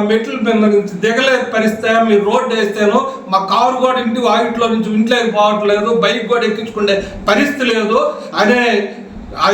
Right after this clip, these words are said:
ఇళ్ళోళ్ళు అందరినీ రోడ్లు వచ్చినాయని మేము పోయి ఆ ఈదులు లేకపోతే, ఆ ఈదులు, ఆ ఇళ్ళోళ్ళు అందరూ బతిలాడి బంగపోతే, మేము ఏఈ కాడ లెటర్ పెట్టించి, ఎంఆర్ఓ కాడికి వచ్చి,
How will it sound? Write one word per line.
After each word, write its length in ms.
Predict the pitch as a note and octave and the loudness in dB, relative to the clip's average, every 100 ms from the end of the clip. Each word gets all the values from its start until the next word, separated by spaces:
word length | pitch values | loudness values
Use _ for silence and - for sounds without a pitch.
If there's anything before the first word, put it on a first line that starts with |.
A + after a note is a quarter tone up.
| G#3 | 4
ఇళ్ళోళ్ళు 580 | B3 D4 C4 A#3+ G#3+ D#4+ F4 - - - | 4 4 4 2 2 2 0 -4 -12 -2
అందరినీ 380 | G#3 C#4+ D4 C4+ A3 | 2 4 4 2 2
రోడ్లు 280 | A#3+ C4+ C4 | 2 0 0
వచ్చినాయని 440 | B3+ - A#3+ A#3 A3+ A3 | -2 0 0 0 2 2
మేము 140 | G#3+ G#3+ | 4 2
పోయి 160 | B3 B3+ | 2 2
ఆ 40 | G#3 A3 | 2 0
ఈదులు 220 | C#4 C4 A#3+ | 2 2 2
లేకపోతే, 420 | G#3+ F#3 G#3 C#4 B3 | 0 0 2 2 2
ఆ 40 | A3 | 0
ఈదులు, 220 | C4+ C4+ - - - | 0 -2 -2 -4 -2
ఆ 40 | F3+ G#3 | 2 4
ఇళ్ళోళ్ళు 340 | C#4+ C#4+ B3+ A#3+ | 4 4 4 0
అందరూ 240 | A3 A3 F#3 | 2 0 0
బతిలాడి 540 | A3 D#4 C#4 B3+ B3 A#3 | 0 0 0 2 2 0
బంగపోతే, 600 | A3 C#4+ D4+ C4 A#3 B3 D#4 D#4+ - F#3 A3 | 2 2 2 2 2 2 2 0 -6 -4 0
మేము 280 | C4+ D4 C4 G3+ A#3 | 2 2 0 -2 2
ఏఈ 200 | C#4+ D4 C#4+ | 2 2 -2
కాడ 160 | B3 A#3 A3+ | 0 0 2
లెటర్ 260 | A#3 D4 C4+ | -2 -2 -2
పెట్టించి, 440 | B3+ B3 A#3+ - C#4 C#4 A3+ | -2 -2 -8 -4 0 2 2
ఎంఆర్ఓ 380 | C4+ C4+ C4 A#3+ | 2 2 2 2
కాడికి 260 | A#3 A3+ G#3+ A#3+ | 2 2 2 0
వచ్చి, 180 | A#3+ | 0